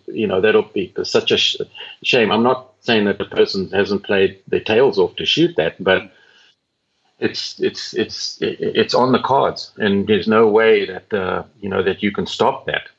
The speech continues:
um, with the way the pro-, you know, the equipment's going. So, but the, the big thing I think for everything, John, is that what people don't understand, and we're not just looking at the elite players of the game. We're not looking at the professionals who are playing the game.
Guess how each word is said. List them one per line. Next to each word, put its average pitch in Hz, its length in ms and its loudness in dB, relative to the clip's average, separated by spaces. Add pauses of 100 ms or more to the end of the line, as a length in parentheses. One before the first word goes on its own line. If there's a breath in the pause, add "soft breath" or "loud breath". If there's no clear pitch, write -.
(120)
um, 85 520 -8 (160)
with - 340 -2
the 101 100 2
way 98 200 2
the 90 100 -2
pro-, - 240 -2 (100)
you 98 140 -4
know, 90 100 -2
the - 80 2
equipment's 123 440 0
going. 80 280 -4
So, 107 280 2 (380 loud breath)
but - 240 -2
the, 170 80 2
the 170 200 -2
big 233 300 0
thing 147 200 2
I 123 80 2
think 143 240 -4
for 123 120 2
everything, 113 640 2
John, 110 260 -2
is 113 200 -2
that 123 300 0 (680)
what - 220 0
people 185 260 4
don't 165 200 2
understand, 127 420 0
and 110 80 2
we're 170 140 4
not 208 180 0
just 151 160 0
looking 123 320 0
at 110 120 -2
the 101 100 2
elite 95 380 2
players 92 340 2
of 80 80 -4
the 87 80 0
game. 80 240 -4
We're 104 100 0
not 143 180 0
looking 131 320 2
at 107 120 0
the 101 60 -2
professionals - 680 -2
who 92 80 -6
are - 40 -6
playing 87 280 -6
the 82 80 -8
game. 80 200 -6